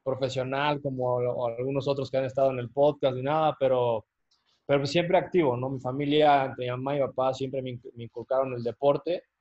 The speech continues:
y, pues, este, pues, de algo sirvió que me levantaran temprano los fines de semana a, a darle a la bici, a correr, a nadar o, o a jugar fútbol, ¿no? A veces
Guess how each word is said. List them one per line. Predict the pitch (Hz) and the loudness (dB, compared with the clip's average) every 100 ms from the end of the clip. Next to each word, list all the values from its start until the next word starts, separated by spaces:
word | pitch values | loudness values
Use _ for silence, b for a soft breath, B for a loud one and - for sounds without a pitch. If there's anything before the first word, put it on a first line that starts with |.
| _ _ - | _ _ -12
y, | 120 | -12
pues, | - 120 117 113 - | -4 -2 0 -4 -8
este, | 117 110 - _ 117 113 113 113 110 | -8 -8 -16 _ -6 -4 -2 -2 -4
pues, | - 123 | -8 2
de | |
algo | 135 147 | 4 4
sirvió | 143 135 131 139 | 2 2 4 4
que | 135 117 | 4 -6
me | 117 | -4
levantaran | 120 120 127 135 123 | -2 -2 0 0 0
temprano | 117 110 127 127 123 | -8 -4 -4 -2 -4
los | 113 | -6
fines | 127 123 | -6 -8
de | 123 | -8
semana | 117 127 120 | -6 -6 -8
a, | 101 - - _ _ _ _ 113 | -12 -18 -20 _ _ _ _ -4
a | |
darle | 123 131 | -2 0
a | |
la | 131 120 | 0 0
bici, | 131 143 143 135 | 2 0 0 -2
a | 117 | -2
correr, | 113 113 127 139 143 135 | -2 0 4 6 6 6
a | 117 | 0
nadar | 110 113 127 135 131 | -6 -2 2 2 2
o, | 110 | -2
o | - 110 107 | -4 -6 -6
a | - | -4
jugar | 113 123 123 | 0 0 0
fútbol, | 131 120 123 110 98 _ _ _ | -8 -6 -2 -2 -6 _ _ _
¿no? | 107 127 - _ - | -18 -18 -18 _ -6
A | |
veces | 120 131 123 | -6 -6 -10